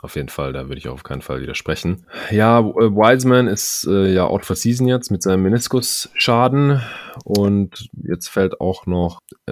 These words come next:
Eric Paschall mit einer Hüftverletzung aus seit ein paar Wochen, aber das scheint dem Team nicht allzu sehr zu schaden, weil vor allem halt defensiv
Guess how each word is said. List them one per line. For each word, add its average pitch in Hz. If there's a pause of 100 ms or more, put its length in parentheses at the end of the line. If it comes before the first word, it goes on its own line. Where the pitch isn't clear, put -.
(160)
Eric 82
Paschall 101
mit 90
einer 80
Hüftverletzung 104
aus 95
seit -
ein 90
paar 90
Wochen, 92
aber 85
das 85
scheint 90
dem 87
Team 90
nicht 82
allzu 80
sehr 78
zu -
schaden, 87
weil 76
vor 64
allem 76
halt 73
defensiv 82